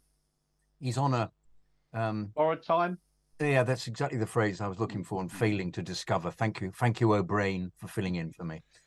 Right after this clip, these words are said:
Speaker 1: Um, yeah, completely on borrowed time. Well, I would think he is because he can't have,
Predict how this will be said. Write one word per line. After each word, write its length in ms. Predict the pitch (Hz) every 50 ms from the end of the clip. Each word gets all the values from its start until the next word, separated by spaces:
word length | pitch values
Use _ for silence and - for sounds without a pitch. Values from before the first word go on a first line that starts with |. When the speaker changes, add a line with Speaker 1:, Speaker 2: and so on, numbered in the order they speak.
| _ -
Speaker 1:
Um, 280 | 104 104 104 104 104 -
yeah, 220 | 131 120 110 92 - _ _ _ _
completely 400 | - 131 117 120 135 143 - 120
on 140 | 113 107 101
borrowed 300 | 90 110 101 98 92 82
time. 280 | - 104 98 92 87 - - - - _
Well, 100 | - 135
I 120 | 143 147 139
would 160 | 127 117 -
think 180 | - 120 101 -
he 160 | 110 101 101
is 140 | 95 87 -
because 480 | - 104 - - 117 107 95 - - - _ _ - _ _
he 160 | - 131 123 117
can't 440 | - - 156 147 135 117 101 -
have, 180 | - 101 85